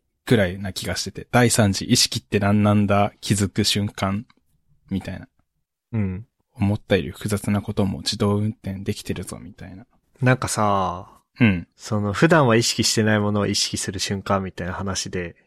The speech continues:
Speaker 1: うん。
Speaker 2: 言うと、昔なんだっけな、なんかね、国語の教科書かなんかに載ってたんだけど、
Speaker 1: うん。
Speaker 2: その、なんか国語の教科書って別に授業で取り上げられはしないんだけど、なぜか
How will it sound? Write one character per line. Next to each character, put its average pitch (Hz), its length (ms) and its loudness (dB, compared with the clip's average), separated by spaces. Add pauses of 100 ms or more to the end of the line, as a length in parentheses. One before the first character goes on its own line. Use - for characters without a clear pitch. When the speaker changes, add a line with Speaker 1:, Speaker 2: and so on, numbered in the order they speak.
(280)
Speaker 1:
う 120 60 6
ん。 101 200 2 (160)
Speaker 2:
言 98 140 -8
う 90 60 -14
と、 90 440 -6 (640)
昔 120 480 -2
な 175 140 4
ん - 20 -4
だ 156 120 2
っ - 60 -14
け 95 120 -6
な、 90 120 -4
な 95 100 -6
ん 92 40 -12
か 92 140 -14
ね、 85 340 -12 (240)
国 - 360 2
語 196 160 6
の 202 140 6
教 185 240 2
科 196 140 2
書 185 140 0
か 104 140 0
な 101 100 -4
ん 110 80 -8
か 107 100 -6
に 90 80 -10
載 87 120 -12
っ - 20 -20
て 98 140 -8
た 92 120 -6
ん 80 60 -12
だ 85 100 -12
け - 160 -20
ど、 82 380 -16 (380)
Speaker 1:
う 120 60 4
ん。 92 180 -2 (340)
Speaker 2:
そ - 220 -10
の、 90 280 -12 (800)
な 117 160 2
ん - 20 -4
か 101 160 -4
国 107 180 0
語 165 180 8
の 175 100 4
教 175 160 2
科 175 100 4
書 170 100 4
っ 123 40 0
て - 120 -2
別 101 280 0
に 120 120 2
授 120 160 4
業 151 160 6
で 113 80 2
取 110 220 2
り 113 40 6
上 113 80 4
げ 120 140 4
ら 120 140 4
れ 127 320 4
は 110 160 4
し 107 140 0
な 110 120 4
い 113 80 2
ん - 20 -4
だ 107 100 -2
け - 140 -6
ど、 92 100 -8
な 110 160 2
ぜ 113 120 2
か 98 200 0